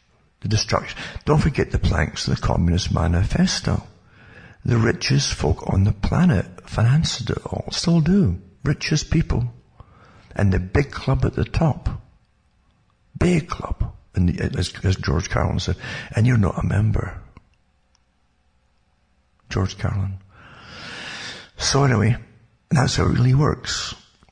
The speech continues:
It's all money and finances and conditions to every loan. I was shocked. It was, it was something that Hillary Clinton, when she was in the State Department, said to some countries that, that from now on we won't be giving any money out to any country.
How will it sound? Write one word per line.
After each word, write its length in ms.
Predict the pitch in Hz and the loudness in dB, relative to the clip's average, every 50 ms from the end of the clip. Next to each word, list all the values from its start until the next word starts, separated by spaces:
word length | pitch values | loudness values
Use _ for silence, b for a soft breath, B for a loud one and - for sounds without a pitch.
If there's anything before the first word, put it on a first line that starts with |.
| - - _ _ - - | -20 -20 _ _ -14 -8
It's 160 | - - - | -6 -6 -2
all 180 | - - 131 143 | 0 2 4 4
money 320 | 143 120 - - - 69 | 4 4 4 4 2 2
and 160 | - - - - | 2 2 0 0
finances 580 | - - 82 85 82 80 - - - 82 - | 0 0 0 0 -2 -2 0 0 0 0 0
and 160 | - - 90 - | 2 0 2 2
conditions 920 | - 85 85 - 80 85 - - - - - - - - - - - - - | 4 2 2 4 2 0 0 -2 -4 -6 -6 -6 -8 -8 -8 -10 -12 -12 -8
to 120 | - - - | -6 -4 -2
every 160 | - 107 - | 0 0 2
loan. 200 | 117 101 67 - B B B B B B | 2 2 0 0 B B B B B B
I 100 | - - | 0 2
was 160 | 170 135 101 - | 2 4 2 2
shocked. 500 | - - - 202 226 - - - - - | 2 2 4 4 4 4 2 0 -4 -4
It 80 | - | -2
was, 160 | - - - | -2 -2 -2
it 300 | - - - - - 55 | -2 -2 -2 -2 -2 0
was 100 | 65 - | 0 0
something 320 | - - 196 190 156 - - | 0 2 2 2 2 2 2
that 100 | 80 - | 2 2
Hillary 240 | 95 95 82 71 - | 2 2 2 0 -2
Clinton, 360 | - - - - - 50 - | -2 -2 -2 0 0 0 0
when 100 | - 69 | 0 0
she 80 | 62 - | 0 -2
was 120 | - - | -2 0
in 60 | 85 | 0
the 20 | 87 | 0
State 240 | - - - 180 170 | 2 2 0 0 0
Department, 560 | 175 170 - - - - - - - - - | 0 0 2 2 0 0 0 -2 -4 -6 -4
said 220 | - - 58 - | -4 -4 -4 -4
to 60 | - | -4
some 200 | - - 55 62 | -2 -2 0 -2
countries 480 | - - - 82 - - - 82 - - | -2 0 -2 -2 0 0 -2 -2 -2 -2
that, 100 | - - B B B B B B B B B | -4 -6 B B B B B B B B B
that 100 | - - | -2 0
from 160 | - - 101 | 2 2 2
now 220 | 101 - 147 139 104 | 4 4 4 4 2
on 120 | - 76 87 | 2 2 2
we 80 | 95 | 2
won't 180 | 117 131 - - | 2 2 2 0
be 60 | 90 | 0
giving 240 | 90 - - - - | 0 0 0 0 0
any 200 | - 117 147 160 | 2 2 4 4
money 300 | 127 95 101 123 110 78 | 4 4 2 2 2 2
out 220 | 64 76 - - | 0 -2 -2 -2
to 120 | - - - | -2 0 0
any 140 | 117 147 | 2 0
country. 540 | 147 - - 104 156 165 - - 58 - 90 | 0 2 2 2 2 2 2 0 -2 -2 -4